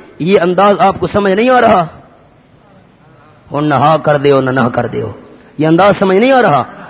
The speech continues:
آپ تو کہتے ہیں قرآن مشکل ہے، ہم دو مہینوں میں کیا قرآن سیکھیں؟ آپ کی بات نہیں کر رہا، عمومی طور پر نا طالب علموں کے ذہن کے اندر یہ اشکال ہوتا ہے، بھئی دو مہینے ہیں جی، پچاس ساٹھ دن ہیں، کیسے قرآن سمجھ آئے گا؟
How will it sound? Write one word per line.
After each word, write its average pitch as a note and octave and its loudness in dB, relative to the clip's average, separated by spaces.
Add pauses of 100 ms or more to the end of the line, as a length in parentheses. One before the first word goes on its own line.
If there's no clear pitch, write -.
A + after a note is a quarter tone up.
(100)
آپ G3 0
تو B3 2
کہتے E3 -2
ہیں C#3 -2
قرآن E3 0
مشکل G3 0
ہے، D#3+ 0 (260)
ہم E3 0
دو G#3 4
مہینوں F#3+ 0
میں E3+ -2
کیا F#3+ 0
قرآن F#3+ 0
سیکھیں؟ E3 -2 (300)
آپ B3+ 2
کی C4 -6
بات A#3 0
نہیں E4 0
کر C#4+ -2
رہا، A#3+ 0 (1300)
عمومی D#4 4
طور C4+ 2
پر A3+ -2
نا F4 0
طالب A#3+ 2
علموں C4 2
کے G#3+ 0
ذہن A#3 0
کے G#3 -2
اندر G3+ -2
یہ G3 2
اشکال F#3 -2
ہوتا D#3+ -2
ہے، C3+ -4 (300)
بھئی C4 -2
دو A3+ 4
مہینے G3+ -2
ہیں F#3 -2
جی، F3+ -4
پچاس F3+ -2
ساٹھ F3 0
دن E3+ -2
ہیں، D#3 -2 (200)
کیسے - -2
قرآن D#3+ 0
سمجھ C#3+ -4
آئے C#3 -2
گا؟ C3 -2